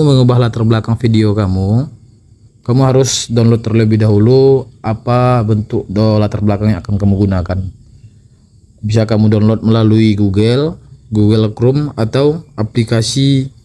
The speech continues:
yang tersedia di aplikasi Play Store. Oke, langsung saja kita klik yang ada menu icon plusnya. Kemudian di sini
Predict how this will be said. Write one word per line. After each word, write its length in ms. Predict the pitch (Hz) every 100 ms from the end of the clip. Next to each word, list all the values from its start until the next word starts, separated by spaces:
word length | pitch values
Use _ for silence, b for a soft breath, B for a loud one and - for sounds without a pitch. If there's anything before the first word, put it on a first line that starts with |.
| _ -
yang 240 | 101 110
tersedia 400 | 107 - 107 113
di 320 | 110 113 117 117 _ -
aplikasi 480 | 98 101 101 92 104
Play 160 | 104
Store. 320 | 98 110 92 - _ _ _ b b -
Oke, 160 | 113 151
langsung 240 | 147 147
saja 400 | 156 131 147 220 _ _ _ _ b b _ -
kita 400 | 123 135 135 131 127
klik 240 | 143 -
yang 240 | 113 127 117
ada 160 | 120 120
menu 240 | 123 120 123
icon 480 | 113 120 120 120 123 - -
plusnya. 560 | - 120 - 123 165 - _ _ _ _ _ _ _ _ _ _ _ _ _ _ _ _ _ _ _ _ _ _ _ _ _ _ _ _ _ _ _ _ _ _ _ _ _ _ _ _ _ _
Kemudian 240 | 117 123 135
di 80 | 127
sini 280 | 131 143